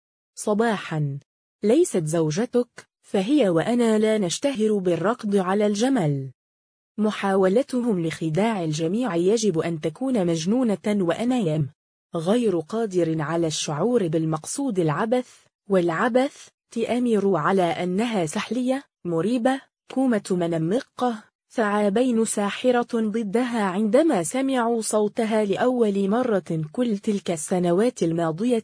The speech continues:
عبر الزمان والمكان، وذهبت لتهيئ لها مكانا في حالة نفسية وجود وروحية الثور والافتراس أثناء تهدئة المسالمين،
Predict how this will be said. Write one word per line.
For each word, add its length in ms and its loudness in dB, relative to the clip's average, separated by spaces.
عبر 380 0
الزمان 600 0
والمكان، 680 0
وذهبت 640 -2
لتهيئ 800 -2
لها 320 -2
مكانا 540 0
في 240 -2
حالة 460 0
نفسية 760 -2
وجود 560 0
وروحية 840 0
الثور 460 -2
والافتراس 840 0
أثناء 580 -4
تهدئة 680 -4
المسالمين، 960 0